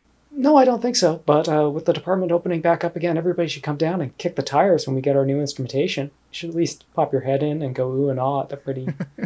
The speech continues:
Speaker 1: the pretty panels, even if you don't pop them off and <laughs> take a look. Maybe we'll have a, an open panels day where we'll just take all of the side panels off the instruments and let everybody take a, a peek inside.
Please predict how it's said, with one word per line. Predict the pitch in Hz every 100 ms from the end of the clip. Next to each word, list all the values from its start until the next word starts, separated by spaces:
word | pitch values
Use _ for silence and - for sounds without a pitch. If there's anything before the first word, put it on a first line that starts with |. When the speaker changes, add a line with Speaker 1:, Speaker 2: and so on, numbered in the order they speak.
| - - - 233 - - - -
Speaker 1:
the | -
pretty | - 190
panels, | - 165 165 143 151
even | 160 156
if | 165
you | 151
don't | 160 156
pop | 151 151
them | 160 151
off | 170 160
and | 147
<laughs> |
take | - 190 -
a | 190
look. | 185 208 202 156 - - _ _ - - - - -
Maybe | 220 302
we'll | 277
have | 185 220 175
a, | 151 139 147
an | 143
open | 180 180 175
panels | 139 151 175 151 -
day | 123 - - - - - -
where | 156
we'll | 147
just | 143 147
take | - 156
all | 160 147
of |
the | 147
side | - 143 143
panels | 139 131 135
off | 131
the | 135
instruments | 135 143 123 -
and | 127
let | 127
everybody | 131 123 127 127
take | 131 127
a, | 127 143 156
a |
peek | 127 131 131
inside. | 131 143 147